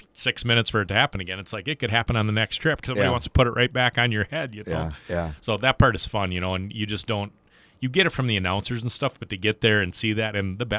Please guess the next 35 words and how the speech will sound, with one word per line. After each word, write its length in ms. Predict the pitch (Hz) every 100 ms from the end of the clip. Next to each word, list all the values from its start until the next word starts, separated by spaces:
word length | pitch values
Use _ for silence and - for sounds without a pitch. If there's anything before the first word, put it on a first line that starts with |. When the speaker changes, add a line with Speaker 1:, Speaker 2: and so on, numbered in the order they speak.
| -
Speaker 1:
part 160 | - 170
of 40 |
the 80 | 117
best 260 | 90 95 -
is 100 | 90
watching, 280 | 92 - 107
like, 140 | 87
the 60 | 90
bench, 420 | 92 90 82 -
you 100 | -
know, 80 | 92
Speaker 2:
Yeah. 120 | 92
Speaker 1:
and 80 | 64
how 180 | - 101
they 200 | 101 107
react. 640 | 101 92 78 80 80 -
And 160 | 92 85 - - - - -
so 200 | - 98
it's 120 | 101
just 180 | - -
all 160 | 95 95
those 180 | 95 87
little 160 | 92
things 320 | 87 95 90
that 140 | 87 95
kinda 160 | 101 92
make 260 | 95 92
it 80 | 110 - _ -
a 60 |
really 260 | 110 107 104
fun 220 | - 110
experience. 720 | 113 - 120 117 117 131 -
Speaker 2:
Yeah, 220 | 151 160 90
no 160 | 113 117
doubt. 400 | 120 80 69